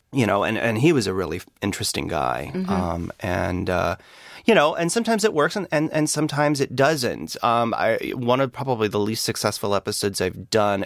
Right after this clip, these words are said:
Speaker 1: again, I won't, I won't embarrass the guest because it's actually my fault, um, is somebody who works on a topic I happen to know something about from my days when I
Speaker 2: <laughs>
Speaker 1: thought I was going to be a medievalist and wound up switching to being a modernist. But, uh, we were having a great conversation in the studio,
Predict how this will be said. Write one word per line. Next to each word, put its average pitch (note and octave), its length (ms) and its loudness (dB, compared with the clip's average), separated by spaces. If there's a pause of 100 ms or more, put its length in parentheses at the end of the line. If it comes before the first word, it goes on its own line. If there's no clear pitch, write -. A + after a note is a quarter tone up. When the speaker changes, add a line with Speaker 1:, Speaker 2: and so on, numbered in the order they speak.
Speaker 1:
again, G2 360 -2
I - 60 -6
won't, G2 200 -4
I G#2+ 60 0
won't F#2+ 200 -2
embarrass F2+ 400 0
the F2 80 -6
guest F2 300 -2
because - 200 -12
it's - 140 -4
actually G2 280 -2
my E2 240 -8
fault, D2+ 600 -2 (520)
um, F#2+ 460 2
is F#2 200 -2
somebody G2 300 0
who F#2+ 100 -2
works G2 200 0
on F2 60 -2
a F2 60 -2
topic F#2 360 -2
I F#2 100 0
happen F#2 260 -2
to F2+ 80 -8
know F#2+ 160 -2
something E2+ 320 -6
about D#2+ 320 -2
from F#3+ 140 2
my A2+ 120 6
days F#3+ 260 4
when C#3 120 2
I A#2 220 2
Speaker 2:
<laughs> - 120 -20
Speaker 1:
thought C3 180 2
I A2+ 60 0
was G2 160 -6
going G2+ 220 -2
to F#2+ 40 -8
be F#2+ 120 -4
a F2+ 40 -2
medievalist F2+ 640 -4
and E2 160 -8 (180)
wound F2 200 0
up - 80 -8
switching F2+ 380 -4
to E2 40 -8
being E2 200 -6
a - 20 -6
modernist. F#2+ 800 -2
But, E2 240 -4
uh, D#2 100 0 (460)
we D#3 100 4
were E3 60 4
having C#3 200 2
a A#2 60 0
great B2+ 220 2
conversation G#2+ 640 0
in G2 80 -2
the F2+ 80 -4
studio, G2 600 2